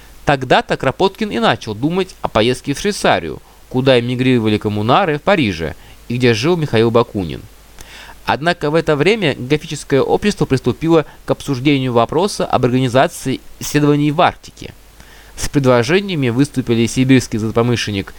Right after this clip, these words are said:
Сидоров и климатолог Вояков. Предложение Сидорова было, естественно, практическим: изучить возможности торгового плавания к устью Печоры и дальше на восток.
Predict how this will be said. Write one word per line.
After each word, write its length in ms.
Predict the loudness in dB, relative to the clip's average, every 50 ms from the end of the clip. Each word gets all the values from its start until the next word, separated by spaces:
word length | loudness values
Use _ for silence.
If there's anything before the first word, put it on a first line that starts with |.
| -20 -20 -16
Сидоров 580 | -12 -8 -4 -2 0 2 2 2 2 0 -4 -8
и 60 | -8 -6
климатолог 680 | -4 -2 0 0 0 0 2 4 4 4 4 2 -4 -8
Вояков. 580 | -4 0 2 2 2 2 2 2 0 0 0 -4 -18 -20 -20 -20 -20 -20 -20 -20 -20 -20 -20 -20 -20 -20 -20 -20 -20 -20 -20 -20 -20 -10 -4
Предложение 580 | -2 2 4 4 4 4 4 0 -2 -2 -4 -4
Сидорова 480 | -4 -4 -2 0 2 2 4 4 2
было, 260 | 2 4 4 4 6 6
естественно, 640 | 4 4 2 2 0 -2 0 -2 -4 -2 -2 -2 0
практическим: 680 | 0 -2 -4 -4 -4 -10 -10 -10 -10 -10 -10 -10 -12 -12 -16 -20 -20 -20 -20 -20 -20 -20 -10 -4 0
изучить 420 | 2 2 2 2 0 -4 -4 -6 -4
возможности 640 | 0 0 0 2 2 2 2 2 2 0 -4 -4 -2
торгового 580 | 2 2 2 2 4 2 4 4 4 2 2
плавания 560 | 0 2 2 2 2 2 0 -2 -2 -4 -6
к 100 | -4 -2
устью 260 | -2 -2 -2 -4 -6 -6
Печоры 520 | -6 -6 -6 0 2 2 2 2 0 -2
и 120 | -4 -4
дальше 320 | 0 0 2 2 0 -2 -4
на 60 | -2
восток. 460 | -2 -2 -2 0 -2 -4 -4 -4 -8